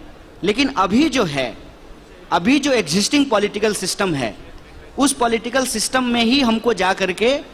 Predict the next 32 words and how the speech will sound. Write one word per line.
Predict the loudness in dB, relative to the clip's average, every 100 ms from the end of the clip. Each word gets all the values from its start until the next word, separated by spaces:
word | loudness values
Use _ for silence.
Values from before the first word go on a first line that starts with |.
| -20 -18 0
कोई | 2 4
भी | 4
political | 2 0 0 0 0
change | 2 2 2
करना | 2 0 0
पड़ेगा। | -2 -4 -6 0
Like | 0 2 2
अगर | 0
किसी | -2 -4 0
को | 0
बचाना | 0 0 0 2
है, | 0 0 -6 -10 -12 -6
जो |
समुद्र, | -2 0 -2 -4 -2
जो | 0
पानी | 2 0 0
में | 0 0
डूब | 0 0
रहा | 0 0
हो, | -4 -8 -12 -12 -4
तो | 0
पानी | 0 2 2
में | 2
उतरना | 2 2 2
पड़ेगा | 0 -2 -2 -6
ना। | -6 -10 -16 -20 -20 -20 -14 -2
और | -2
जो | 0 0 2
existing | 2 0 -2 0 0
political | 0 0 0 -2 0
party | 0 0 0 -2
है | 0 -2 -4